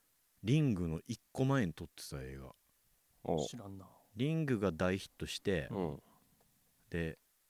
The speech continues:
Speaker 1: エガちゃんがさ、江頭二時五十分さんが、
Speaker 2: うん。
Speaker 1: あの、リングめっちゃ怖いけど、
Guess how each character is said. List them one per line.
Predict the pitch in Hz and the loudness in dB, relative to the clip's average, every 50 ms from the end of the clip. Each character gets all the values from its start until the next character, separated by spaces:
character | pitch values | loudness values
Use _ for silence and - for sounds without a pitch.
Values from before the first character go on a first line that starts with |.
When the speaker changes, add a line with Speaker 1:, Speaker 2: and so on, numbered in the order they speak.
| _ _ _ _ _ _ _ | _ _ _ _ _ _ _
Speaker 1:
エ | - 135 143 | 4 6 6
ガ | 123 92 | 6 4
ち | - - | 4 0
ゃ | 76 | -4
ん | 73 71 | -6 -6
が | 67 - | -8 -12
さ、 | - - 71 76 - _ _ | -14 -14 -16 -18 -20 _ _
江 | - 90 | -4 -2
頭 | 92 95 90 - 98 82 76 | -2 -2 0 0 0 0 0
二 | 76 80 80 | 0 -2 -2
時 | 80 80 | -2 -2
五 | 73 78 | -2 -2
十 | 82 85 | -4 -4
分 | - - 78 73 | -6 -8 -10 -10
さ | 67 - 71 | -10 -10 -10
ん | 73 78 | -8 -4
が、 | 82 85 | -2 0
Speaker 2:
う | 117 | 2
ん。 | 107 98 87 73 - - _ _ _ _ _ _ _ _ | 2 2 0 0 -4 -10 _ _ _ _ _ _ _ _
Speaker 1:
あ | - 73 69 | -8 -8 -6
の、 | 67 67 69 - _ _ _ _ - _ _ _ _ _ - | -6 -8 -10 -12 _ _ _ _ -20 _ _ _ _ _ 0
リ | 87 104 147 | 4 4 6
ン | 156 143 | 6 4
グ | 107 78 - | 2 0 -2
め | - 80 76 82 | -6 -6 -6 -6
っ | 82 - | -6 -2
ち | - - | -2 0
ゃ | 123 | 2
怖 | 120 135 135 135 135 | 4 6 8 8 6
い | 123 | 6
け | - 85 | 4 2
ど、 | 73 78 76 67 64 - | 0 0 0 -2 -4 -8